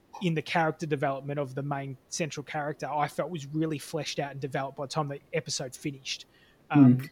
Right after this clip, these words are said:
Speaker 1: versus a whole bunch of kind of bits and pieces of, of Sons of Anarchy that we got.
Speaker 2: Yep. I'll agree with you definitely on the, on the, on the, I suppose, the characters and, and, um, laying the foundation for the story, but I didn't, I didn't pick that up from the cinematography,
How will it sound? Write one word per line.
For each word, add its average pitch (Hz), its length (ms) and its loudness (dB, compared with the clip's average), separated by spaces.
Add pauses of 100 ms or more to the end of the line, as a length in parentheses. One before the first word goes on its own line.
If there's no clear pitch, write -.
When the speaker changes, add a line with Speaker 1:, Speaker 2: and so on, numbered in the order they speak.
Speaker 1:
versus 147 640 0 (400)
a 160 40 0
whole 160 160 8
bunch 147 280 4
of 147 60 -4
kind 151 220 0
of 127 120 -8
bits - 180 -6
and 143 100 -6
pieces 139 400 -6
of, 127 160 -6 (180)
of 139 140 -6
Sons 135 260 -6
of 131 60 -14
Anarchy 135 280 -14
that 139 140 -14
we 135 80 -8
got. 131 140 0
Speaker 2:
Yep. - 200 4 (440)
I'll 160 120 12
agree 139 240 12
with 131 100 12
you 123 60 12
definitely 120 320 10
on 110 120 8
the, - 120 8
on 110 180 8
the, 110 300 10
on 113 140 4
the, 107 300 4
I 104 120 8
suppose, 110 260 8
the - 60 6
characters 110 500 10
and, 104 220 2
and, 101 320 2
um, 101 240 4
laying 113 160 8
the 104 80 4
foundation 107 360 6
for 113 60 4
the 104 60 8
story, 113 320 10
but 123 100 8
I 120 60 10
didn't, 120 240 6
I 120 80 10
didn't 107 200 8
pick 131 120 2
that 95 120 8
up - 140 6
from 101 160 2
the - 60 2
cinematography, 92 720 4